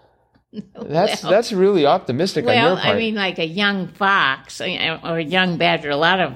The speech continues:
Speaker 1: a lot of those little woodland creatures are not badger, but, um,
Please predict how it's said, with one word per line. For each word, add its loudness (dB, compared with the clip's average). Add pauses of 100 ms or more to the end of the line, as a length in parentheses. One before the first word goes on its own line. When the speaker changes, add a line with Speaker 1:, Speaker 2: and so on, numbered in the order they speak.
Speaker 1:
a -8
lot -2
of -2
those -6 (440)
little -2
woodland -2
creatures -4
are -6
not -2
badger, -4
but, -6 (640)
um, -8